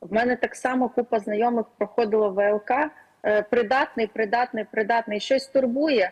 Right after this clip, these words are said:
Е, так, турбує, ну окей, турбує, то нехай турбує, розумієте? А потім от приїжджаєш,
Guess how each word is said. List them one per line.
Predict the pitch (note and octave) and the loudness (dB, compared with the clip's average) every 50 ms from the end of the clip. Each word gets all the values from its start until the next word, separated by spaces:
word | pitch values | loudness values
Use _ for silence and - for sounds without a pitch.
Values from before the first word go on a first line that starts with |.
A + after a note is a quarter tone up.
| - - _ _ _ _ _ _ _ | -4 -12 _ _ _ _ _ _ _
Е, | G3+ G3+ G3+ | -2 -2 -2
так, | - - B3+ A#3 A3+ - | 0 2 2 2 2 0
турбує, | - A#3 G#3+ G#3 F#3+ G3+ A3 A3 A#3 | 0 2 2 2 2 2 2 2 2
ну | C4 D#4+ F#4+ D#4+ - - - | 2 2 2 2 0 2 0
окей, | - G#3 - - - F3+ E3 D#3+ D#3 | -2 -2 0 0 0 2 2 0 0
турбує, | - A3 G#3+ G3+ G3 A3+ B3+ B3 A3+ | 0 0 0 0 2 2 2 2 2
то | G3+ - G3 F#3+ | 2 0 -4 -4
нехай | F#3+ F#3 - - G3 F#3+ F#3+ - | -4 -6 -4 -4 -4 -4 -2 -4
турбує, | G3+ G3 F3 F3 F3+ E3+ D#3+ D#3+ D#3 | -4 -4 0 0 2 2 4 2 2
розумієте? | D#3 E3 D#3+ E3 F3 F#3 G3 G#3+ A3+ G#3+ - - E3+ - - - - - | 0 -2 -2 -2 -4 -2 0 0 0 0 0 -2 -2 -2 -6 -14 -8 -4
А | - G3+ | -4 -2
потім | G#3 - D4+ E4 D#4 - C4+ B3 A#3 | 0 2 0 2 2 2 2 2 2
от | A#3+ - - | 2 0 0
приїжджаєш, | - B3 B3+ B3+ C4 C4 B3 B3 E4 G#4+ A4+ G4+ D4+ C4 - - - | 0 0 2 2 2 0 2 2 0 2 2 0 0 0 -4 -8 -10